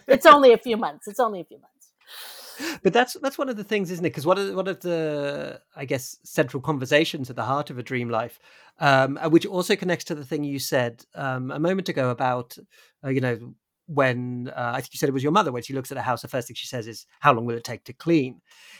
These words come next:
Speaker 2: It's a real kind of class signifier in a way, because there's a, sort of the assumption that, okay, it's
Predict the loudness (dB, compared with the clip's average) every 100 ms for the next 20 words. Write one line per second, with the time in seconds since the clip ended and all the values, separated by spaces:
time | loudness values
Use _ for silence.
0 | -4 4 4 6 2 0 -2 -4 -8 -14
1 | _ _ _ _ 0 8 10 8 4 -2
2 | -2 -2 -6 -6 -8 -10 -10 -8 -8 -10
3 | -14 _ _ _ 0 4 4 6 4 2
4 | -2 -4 -4 0 0 2 0 0 -4 -4
5 | -4 -2 0 -2 -2 -10